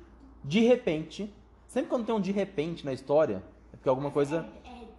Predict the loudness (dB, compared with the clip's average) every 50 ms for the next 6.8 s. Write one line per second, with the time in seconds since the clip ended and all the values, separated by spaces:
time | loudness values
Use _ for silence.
0 | -20 -20 -20 -20 -20 -18 -16 -16 -14 -14 -16 -16 -18 -20 -20 -20 -18 -18 -20 -20
1 | -20 -16 -10 -4 -2 0 0 0 -2 -4 -6 -6 -4 -6 -8 -8 -10 -16 -20 -20
2 | -20 -20 -20 -20 -20 -20 -20 -20 -20 -20 -20 -12 -4 -2 -2 -2 -2 -4 -6 -4
3 | -4 -6 -4 -4 -4 -6 -6 -6 -8 -8 -10 -10 -14 -20 -20 -20 -20 -20 -20 -20
4 | -20 -20 -20 -20 -20 -20 -20 -20 -20 -20 -20 -20 -20 -20 -18 -18 -18 -18 -20 -20
5 | -20 -20 -18 -18 -18 -18 -18 -18 -20 -20 -20 -20 -20 -20 -20 -20 -20 -20 -20 -20
6 | -20 -20 -20 -20 -20 -20 -20 -20 -20 -20 -20 -20 -20 -20 -20 -20